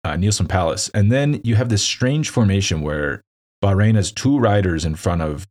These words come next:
Dylan Teuns behind them, which in any other sit-, scenario is good. You wanna be behind your teammates, and then Wout,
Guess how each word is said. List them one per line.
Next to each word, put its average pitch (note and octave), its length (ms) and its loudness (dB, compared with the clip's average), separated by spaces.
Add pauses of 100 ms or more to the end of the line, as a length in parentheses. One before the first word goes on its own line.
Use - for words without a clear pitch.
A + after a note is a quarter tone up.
(160)
Dylan E2+ 280 -2
Teuns F#2 380 -2
behind E2 340 -2
them, A2 200 0 (460)
which C3 260 0
in C3+ 160 0
any F3+ 220 2
other B2 140 2
sit-, - 400 -2
scenario A2 600 0
is D#2+ 220 -2
good. F#2+ 500 -2
You G2+ 160 2
wanna G#2+ 240 4
be G2 140 0
behind F2 260 0
your - 60 -4
teammates, D2+ 360 -2
and F2 80 0
then E2 140 -2
Wout, E2 260 -2